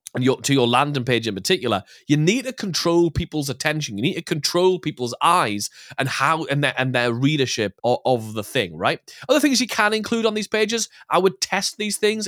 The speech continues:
is social proof as well. Like, m-, usually below the fold, like, below the scroll, further down, in case people are looking for, uh, no, another reason to, like, "Oh, should I get this? Should I not?"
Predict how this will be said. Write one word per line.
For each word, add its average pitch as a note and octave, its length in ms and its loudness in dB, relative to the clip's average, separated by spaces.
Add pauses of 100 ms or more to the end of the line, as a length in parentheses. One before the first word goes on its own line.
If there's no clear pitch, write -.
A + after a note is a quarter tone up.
is D#3+ 280 2 (240)
social A3 480 4
proof A3 640 0
as D#3 180 0
well. F3+ 340 4
Like, E3 300 0
m-, D3+ 200 -2 (100)
usually G3+ 420 0
below E3 560 2
the F3+ 80 -2
fold, E3 340 0
like, C#3 220 -2
below D#3 320 2
the D#3+ 100 -2
scroll, D3+ 540 2 (240)
further F#3 380 0
down, D#3 420 2 (220)
in C#3+ 80 -2
case G3+ 220 2
people E3 180 0
are D#3 40 6
looking E3 280 0
for, C#3+ 300 0
uh, C#3+ 180 2
no, E3 240 2
another D#3+ 280 4
reason D#3+ 460 0
to, D3+ 140 0
like, B2+ 260 0 (260)
"Oh, D3+ 140 -2
should D#3 240 0
I D#3 80 0
get D#3 220 -4
this? C3+ 100 -2
Should C#3+ 160 0
I C3 120 2
not?" C#3 380 0